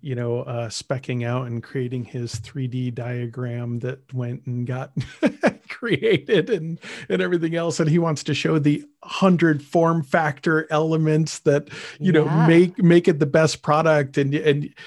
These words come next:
Speaker 1: and you just wanna go, "Well, no, it, it, it just works better." <laughs>
Speaker 2: Yeah, but there's a place for that. You know,
Speaker 1: Yeah.
Speaker 2: um, cad drawings are one of the most popular, uh, downloads behind a form. So it's a huge lead generator. So I
Speaker 1: Wow.
Speaker 2: would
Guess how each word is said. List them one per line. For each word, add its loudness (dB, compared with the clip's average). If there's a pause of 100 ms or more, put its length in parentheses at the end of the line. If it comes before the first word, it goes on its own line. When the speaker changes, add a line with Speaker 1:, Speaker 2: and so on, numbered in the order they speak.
(160)
Speaker 1:
and 4
you 4
just 4
wanna 2
go, 2
"Well, 2
no, 4
it, 0
it, -4
it -2
just -6
works -2
better." -12 (100)
<laughs> -4 (520)
Speaker 2:
Yeah, -2 (460)
but 2
there's 0
a -2
place 2
for 2
that. 0
You -4
know, 8 (120)
Speaker 1:
Yeah. 0
Speaker 2:
um, -2
cad -2
drawings -2
are 2
one 0
of 0
the 2
most -2
popular, -4
uh, -4
downloads -4
behind -4
a -6
form. -6
So -10
it's -10
a -6
huge -2
lead -6
generator. -4
So -12
I -4
Speaker 1:
Wow. -2
Speaker 2:
would -14